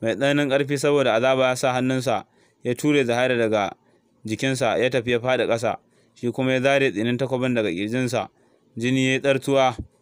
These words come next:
sama ya ɗaga takobin cikin ƙaraji da kururuwa ta sarma Zuhairu, zai kai masa sara da ita. Zuhairu ya hangi tasa takobin, ya yashi a ƙasa kusa da shi, ya sa hannu ya ɗauka, ya kare saran da ya kawo masa.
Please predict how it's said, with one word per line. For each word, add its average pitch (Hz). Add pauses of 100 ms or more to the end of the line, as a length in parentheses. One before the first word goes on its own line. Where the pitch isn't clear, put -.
(120)
sama 139
ya 123
ɗaga 135
takobin 127
cikin 131
ƙaraji 131
da 127
kururuwa 120
ta 120
sarma 120
Zuhairu, 110 (460)
zai 127
kai 127
masa 127
sara 113
da 104
ita. 76 (560)
Zuhairu 120
ya 127 (440)
hangi 123 (100)
tasa 135
takobin, 131 (100)
ya 131 (400)
yashi 117
a 131
ƙasa 127
kusa -
da 117
shi, 101 (420)
ya 113
sa 131
hannu 123
ya 123
ɗauka, 131
ya 113
kare 135
saran 123
da 101
ya 87
kawo 113
masa. 113